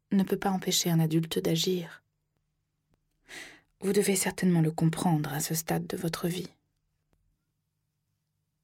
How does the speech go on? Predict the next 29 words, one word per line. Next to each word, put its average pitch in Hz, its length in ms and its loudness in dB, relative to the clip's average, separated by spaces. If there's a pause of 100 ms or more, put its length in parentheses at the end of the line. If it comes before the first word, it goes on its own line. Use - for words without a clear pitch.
Je 202 80 0
me 208 80 2
suis 208 200 0
contentée 202 460 2
de 185 100 6
hocher 180 300 4
la 175 120 4
tête, - 540 -4 (460)
parce - 260 -2
que - 120 -2
même 185 280 6
après 170 300 0
toutes - 220 -10
ces 180 200 2
années, 160 320 4 (560)
je 190 100 -2
ne 185 100 2
me 175 60 0
sentais 165 320 0
pas 175 160 0
de 165 60 2
lui 165 100 6
dire 165 260 0
qu'au - 140 -4
début 180 240 4
de 185 80 6
cette 175 280 0
ultime 170 400 2
soirée, 175 560 0